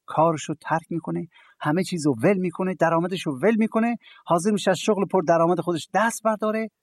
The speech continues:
مقام اربابی و رباخواری رو ترک کنه و شاگرد عیسی مسیح بشه. حقیقت این بود که دوستان، او همهٔ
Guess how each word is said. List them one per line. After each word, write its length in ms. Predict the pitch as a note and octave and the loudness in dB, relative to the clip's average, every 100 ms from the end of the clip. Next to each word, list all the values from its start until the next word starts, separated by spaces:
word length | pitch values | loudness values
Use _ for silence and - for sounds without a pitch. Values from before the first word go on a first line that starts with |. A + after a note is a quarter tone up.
| _ | _
مقام 380 | D3 D#3 F#3+ G3 | 0 4 4 4
اربابی 640 | F#3+ - D#3+ C#3+ D#3 D3+ G3 | 4 2 0 4 2 4 2
و 120 | F3 | 2
رباخواری 540 | D#3 E3 D#3 - D#3+ | 2 2 0 2 0
رو 160 | D#3+ D#3 | 2 -2
ترک 300 | - A#3 A#3 | 0 0 0
کنه 300 | - A#3+ A#3+ - _ - B2+ | 0 0 0 -4 _ -12 -4
و 200 | D#3 F3 _ _ | -4 -4 _ _
شاگرد 800 | - - - D3 C#3+ A2+ F#3 A#2 C3 G2 _ _ - | -18 -14 -8 -6 -6 -4 -4 -2 -6 -12 _ _ -8
عیسی 280 | B2+ - A#2 G#2+ | -6 -4 -4 -4
مسیح 280 | G2 G2+ - | -6 -10 -14
بشه. 220 | - - A2+ _ _ _ _ _ _ _ _ | -16 -18 -18 _ _ _ _ _ _ _ _
حقیقت 440 | C3 G#2+ G#2+ C#3 C3+ | -6 -6 -6 -4 -2
این 160 | D3+ D3+ | -2 0
بود 140 | D#3+ | -2
که 100 | - | -4
دوستان، 380 | D3 D3+ E3 E3 - _ _ _ | -6 -4 -2 -2 -4 _ _ _
او 300 | E3+ F#3 F3+ - - | -2 0 0 -6 -8
همهٔ 540 | C#3+ C#3+ G#3+ G3 E3+ | -4 -2 -2 -2 -4